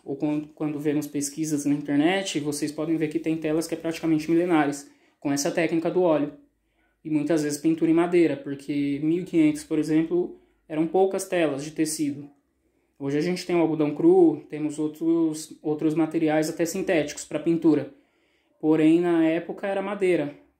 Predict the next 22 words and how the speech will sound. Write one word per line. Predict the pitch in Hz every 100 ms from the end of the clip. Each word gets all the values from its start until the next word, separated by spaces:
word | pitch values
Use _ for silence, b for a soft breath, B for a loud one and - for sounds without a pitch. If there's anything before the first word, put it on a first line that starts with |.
| _
mais | 156 143
acessível, | 147 156 147 139 135 120 _ _
só | - 151
que | 139 143
já | 131
tinha | - 143
tinta | 147 156 185
óleo. | 160 135 - b b b b -
Então | 143 143
a | 151
reação | 151 151
da | 151
tinta | 151 -
óleo | 151 147
na | 156
madeira | 156 156 160
é |
muito | 160 180
boa, | 180 180 156
é |
muito | 151 160
viável. | 175 170 156 147